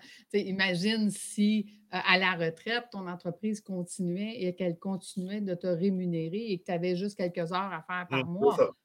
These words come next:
Speaker 1: Fait que c'est sûr que, tu sais, je veux dire, à ce moment-là, tu ne penses pas à une retraite.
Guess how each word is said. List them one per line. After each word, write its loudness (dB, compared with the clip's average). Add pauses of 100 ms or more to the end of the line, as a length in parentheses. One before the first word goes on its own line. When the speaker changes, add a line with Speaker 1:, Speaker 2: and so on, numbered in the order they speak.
(160)
Speaker 1:
Fait 4
que -6
c'est 0
sûr 2
que, 4
tu -10 (240)
sais, 4
je 0
veux 2
dire, -2
à -4
ce -10
moment-là, -4
tu -10
ne -4
penses -6
pas 4
à 4
une -4
retraite. -4